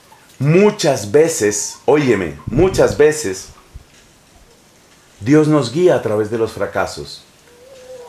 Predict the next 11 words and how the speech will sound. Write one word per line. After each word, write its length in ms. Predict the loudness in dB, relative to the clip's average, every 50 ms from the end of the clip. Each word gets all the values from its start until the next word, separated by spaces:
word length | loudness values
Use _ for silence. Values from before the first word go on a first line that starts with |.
| -20 -20 -20 -20 -8 -2
De 280 | 2 4 4 6 4 4
hecho, 360 | 2 0 -2 -4 -4 -4 -10 -16 -20 -20 _ _ _ _ _
Pablo 360 | -2 0 2 2 4 2 2
se 180 | 2 2 0 2
dedicó 500 | 2 2 2 2 0 -2 2 2 2 4
a 60 | 4
la 260 | 2 2 0 -2 -4 -6 0
evangelización 880 | 2 2 4 2 2 0 0 0 -2 0 0 -2 -2 0 0 2 2 4
de 80 | 4
los 160 | 4 2 0
gentiles 720 | -2 -6 -6 -4 0 2 2 2 4 2 2 2 0 -10